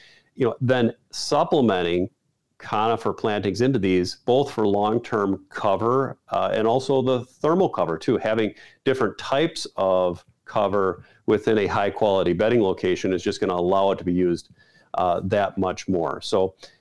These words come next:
uh, really, I think you can plant, uh, talking again, just conifers here, I'll get to hardwoods in a second,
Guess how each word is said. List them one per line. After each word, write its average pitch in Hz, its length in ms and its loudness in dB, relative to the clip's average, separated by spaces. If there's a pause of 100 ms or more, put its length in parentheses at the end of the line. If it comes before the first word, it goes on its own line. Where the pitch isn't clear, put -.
(220)
uh, - 180 -6 (320)
really, 139 480 4
I 110 140 -2
think 113 240 -2 (960)
you 156 200 6
can 131 220 2
plant, 135 480 -2 (340)
uh, 104 160 -2 (140)
talking 107 260 0
again, 95 240 0
just - 160 -4
conifers 113 480 -2
here, 95 240 2
I'll 90 60 0
get 92 140 -2
to - 60 -6
hardwoods 95 380 0
in 80 80 0
a 76 60 -2
second, 90 420 -2